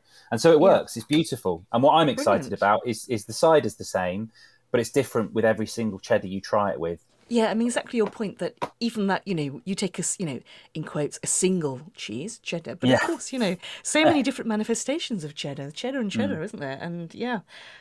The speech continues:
Speaker 2: um, yeah, how interesting. So what is the name of this new... This new cider, and is it available?
Speaker 1: Yeah, October time. So around sort of that, that, you know, deep into the harvest time, um,
Speaker 2: Yeah.
Speaker 1: it seemed like a good time to release it.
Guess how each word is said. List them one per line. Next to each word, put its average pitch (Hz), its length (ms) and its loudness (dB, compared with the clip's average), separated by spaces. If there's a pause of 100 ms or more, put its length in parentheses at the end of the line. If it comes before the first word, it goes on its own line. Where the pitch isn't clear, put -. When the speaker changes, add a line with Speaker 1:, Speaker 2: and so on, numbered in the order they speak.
(120)
Speaker 2:
um, 180 420 2
yeah, 262 220 2
how 311 260 0
interesting. 302 420 -8
So 269 100 0
what 294 160 2
is 330 100 -4
the 349 80 -2
name 302 240 0
of 226 120 -2
this - 260 -4
new... 220 380 -2 (500)
This 208 160 -6
new 233 60 2
cider, 220 260 0
and 175 80 -2
is 185 100 -2
it - 80 -2 (220)
available? 196 440 -4 (520)
Speaker 1:
Yeah, 110 260 2
October 104 460 4
time. 104 160 2
So 143 180 4
around 135 240 6
sort 117 160 -2
of 104 120 -4
that, 107 200 4
that, 92 240 0
you 101 180 -6
know, 95 80 -2
deep 95 300 -4
into 95 220 -4
the 92 80 2
harvest 95 440 2
time, 87 460 -4
um, 87 320 -4
Speaker 2:
Yeah. 165 160 -2
Speaker 1:
it - 80 -12
seemed 90 220 -8
like 90 160 -8
a - 20 -10
good 92 160 -8
time 87 220 -6
to - 120 -10
release 90 260 -6
it. - 120 -6